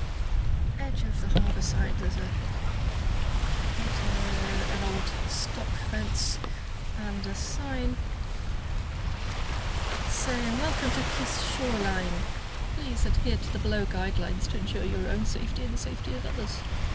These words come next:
Please be aware that the rocks are over two thousand years old and should be treated with respect. They are extremely fragile. Please note the castle should not be visited from the cliffside,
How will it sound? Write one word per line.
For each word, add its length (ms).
Please 300
be 140
aware 320
that 220
the 80
rocks 440
are 200
over 180
two 80
thousand 560
years 320
old 220
and 140
should 180
be 80
treated 380
with 160
respect. 600
They 80
are 80
extremely 440
fragile. 500
Please 220
note 160
the 80
castle 380
should 220
not 240
be 140
visited 540
from 180
the 80
cliffside, 720